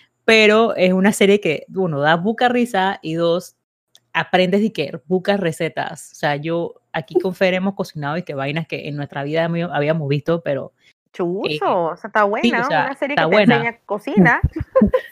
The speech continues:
Speaker 1: Y es una temática totalmente diferente, pero
Speaker 2: Pero
Speaker 1: ojo, sí tiene bastante fanservice, o sea, eh, es una de las cosas que a mí al principio me, me triggeró un poquito, pero si quitan el, el, el, hacen como que, "Guau, no miran eso", y se enfocan en la comida, pues,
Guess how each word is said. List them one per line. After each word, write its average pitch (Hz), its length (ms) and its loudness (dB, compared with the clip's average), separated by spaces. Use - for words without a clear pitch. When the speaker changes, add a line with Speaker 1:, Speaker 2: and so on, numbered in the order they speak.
Speaker 1:
Y 202 160 0
es 202 80 2
una 226 180 2
temática 202 420 -2
totalmente 175 500 -2
diferente, 165 640 -2
pero 254 360 4
Speaker 2:
Pero 226 120 2
Speaker 1:
ojo, 160 260 0
sí 202 200 -8
tiene 202 260 -4
bastante 190 920 0
fanservice, 143 720 -8
o - 40 -18
sea, 143 260 -6
eh, - 180 -12
es 196 180 -4
una 240 180 2
de 214 40 0
las 180 100 0
cosas 208 260 -2
que - 80 -2
a 170 40 -4
mí 185 180 -2
al 196 120 0
principio 185 440 -4
me, 139 360 -6
me 170 200 -2
triggeró 170 420 2
un 180 40 -10
poquito, 226 640 2
pero 185 380 6
si 202 160 -2
quitan 247 340 4
el, 208 240 6
el, 180 340 2
el, 180 400 0
hacen 220 280 -2
como 202 200 2
que, 170 120 0
"Guau, 240 720 4
no 196 160 -2
miran 233 280 2
eso", 240 280 -2
y 190 60 -2
se 180 120 -8
enfocan 196 380 -2
en 208 80 0
la 160 100 2
comida, 220 560 -6
pues, - 340 -16